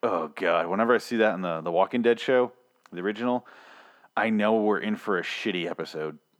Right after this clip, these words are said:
So I was a little, uh, turned off immediately before I even started the episode. I was like, "Oh, God damn it."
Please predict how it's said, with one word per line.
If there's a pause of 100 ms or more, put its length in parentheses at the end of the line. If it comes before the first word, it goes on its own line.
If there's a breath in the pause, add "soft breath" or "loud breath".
(160)
So
I
was
a
little, (420)
uh,
turned
off
immediately
before
I
even
started
the
episode.
I
was
like,
"Oh,
God
damn
it."